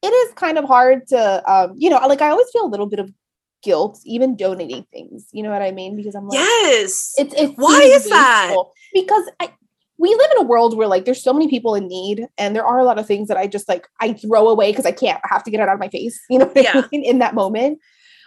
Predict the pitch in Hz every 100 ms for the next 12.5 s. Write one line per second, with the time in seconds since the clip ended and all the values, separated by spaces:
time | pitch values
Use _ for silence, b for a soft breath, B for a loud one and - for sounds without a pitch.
0 | b 285 277 285 285 285 _ _ _ -
1 | 381 508 539 508 453 - 240 165 196 233
2 | 254 294 294 254 277 277 - 294 320 311
3 | 240 220 220 214 - 185 175 - - -
4 | 233 233 247 - - - 269 262 277 -
5 | 220 - 202 185 185 175 _ _ - 190
6 | - 208 196 196 185 190 202 208 220 196
7 | 185 175 175 226 190 170 202 220 220 226
8 | 233 254 262 262 _ _ _ _ _ _
9 | _ 247 247 175 - 302 285 208 196 -
10 | 311 240 185 285 302 392 381 370 - 254
11 | 196 311 311 269 196 - 214 202 190 180
12 | 170 - - -